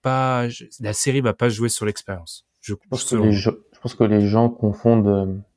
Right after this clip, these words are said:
Speaker 2: ils confondent pas en fait. Je pense qu'ils, ils labellisent, euh, le corps de Boston comme inexpérimenté parce que tout simplement, c-, la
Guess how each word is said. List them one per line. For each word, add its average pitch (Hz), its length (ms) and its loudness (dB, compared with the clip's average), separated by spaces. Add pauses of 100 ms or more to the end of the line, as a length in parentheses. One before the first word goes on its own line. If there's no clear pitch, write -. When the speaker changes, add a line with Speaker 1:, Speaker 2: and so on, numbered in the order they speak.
(260)
Speaker 2:
ils - 80 -4
confondent 131 320 0
pas 143 60 4
en 139 60 4
fait. - 160 0
Je - 40 -18
pense 120 200 -2
qu'ils, 104 320 0
ils 104 80 0
labellisent, 104 580 4
euh, 92 160 -2 (640)
le 98 80 0
corps 104 540 -2
de 98 320 0
Boston 98 560 0 (360)
comme 98 160 0
inexpérimenté 98 640 4
parce - 180 -6
que - 100 -6
tout - 80 -10
simplement, 107 380 0
c-, - 200 -12
la - 60 -20